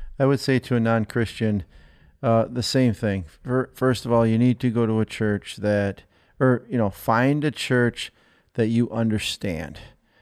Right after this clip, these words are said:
Hey, they're reading out of the Bible. I understand what that message is. I get it, and it lines up with what they're reading. It makes sense. And then stick it out until you either have enough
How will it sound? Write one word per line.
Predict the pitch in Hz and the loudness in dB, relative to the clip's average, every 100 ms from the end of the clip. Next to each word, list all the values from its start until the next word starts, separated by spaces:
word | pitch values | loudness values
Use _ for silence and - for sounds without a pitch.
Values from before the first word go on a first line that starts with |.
| _ | _
Hey, | - 147 127 | -2 2 2
they're | 98 110 107 | 2 0 0
reading | 123 135 | 2 0
out | 143 | 0
of | 131 | -2
the | |
Bible. | 107 110 110 104 - | 0 0 0 0 -4
I | 117 | -4
understand | 120 117 - 127 120 | -4 -4 -2 0 2
what | 113 | 0
that | 117 107 | -2 -4
message | 120 110 - 107 | -4 -6 -8 -6
is. | 113 113 113 - - _ _ _ _ _ | -4 -2 -4 -6 -16 _ _ _ _ _
I | 123 120 | -4 -2
get | 104 123 | 2 4
it, | 117 120 - | 4 2 0
and | 123 113 | -2 -2
it | 117 | -2
lines | 123 131 120 139 | -4 -2 -2 -2
up | 127 | -2
with | 135 - | -2 -2
what | 123 | -2
they're | 147 139 | 0 2
reading. | 123 110 113 113 107 _ 240 | 2 4 2 0 -4 _ -10
It | 127 | -6
makes | 120 113 113 - | -2 -2 -2 -4
sense. | 127 117 104 - - - _ _ _ _ _ - | 2 2 2 -4 -14 -16 _ _ _ _ _ -2
And | 123 120 113 | 2 4 2
then | 117 123 127 117 98 _ _ _ _ _ | 2 4 4 2 0 _ _ _ _ _
stick | - - - 135 - | -12 -8 0 0 2
it | 139 | 4
out | 127 127 127 | 6 4 2
until | 127 120 - 127 120 | 0 0 0 0 2
you | 110 120 | 2 2
either | 117 123 120 117 113 | 0 0 2 2 2
have | 107 110 | 2 2
enough | 107 107 117 220 | 2 2 2 0